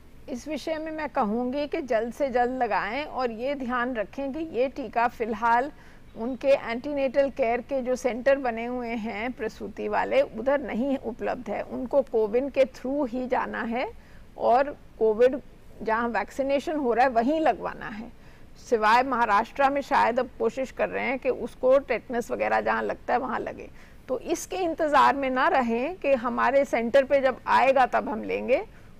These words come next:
उन्हें इसके लिए कोविन पे रजिस्टर करके जो भी नया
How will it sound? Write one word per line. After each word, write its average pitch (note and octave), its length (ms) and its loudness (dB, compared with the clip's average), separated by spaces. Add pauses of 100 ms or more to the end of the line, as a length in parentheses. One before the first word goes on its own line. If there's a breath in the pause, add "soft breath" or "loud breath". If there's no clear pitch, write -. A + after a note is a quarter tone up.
(100)
उन्हें C#4+ 340 0
इसके B3+ 300 -4
लिए B3+ 240 0
कोविन B3 420 2
पे C#4 120 4
रजिस्टर A3 540 0
करके B3 580 0
जो A#3 280 2
भी C#4+ 160 -2
नया A3+ 360 -2